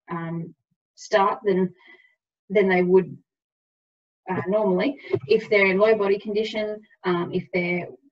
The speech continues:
cows that have got a calf at foot, or if they're not cycling, uh, for numerous reasons. So, um, your synchronisation programs can help with that.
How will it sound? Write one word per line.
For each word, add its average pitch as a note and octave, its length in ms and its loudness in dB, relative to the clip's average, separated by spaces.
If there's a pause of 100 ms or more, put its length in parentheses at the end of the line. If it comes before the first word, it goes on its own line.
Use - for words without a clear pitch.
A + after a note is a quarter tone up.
(420)
cows G#3 300 0
that F#3+ 100 0
have F3 100 -6
got - 100 -6
a - 160 -10
calf G3 280 0
at - 120 -12 (100)
foot, - 160 -2 (100)
or - 120 -4
if F3+ 120 -4
they're F#3+ 100 -2
not F#3 220 -2
cycling, F3 600 -6 (280)
uh, E3+ 260 -8
for F#3+ 80 -2
numerous E3+ 480 -4
reasons. E3+ 440 -12
So, F3+ 220 -6 (580)
um, E3 380 -8 (180)
your F#3 140 -4
synchronisation F#3 720 -4
programs - 400 -8
can F#3 140 -6
help E3 260 -8
with E3 180 -14
that. - 180 -10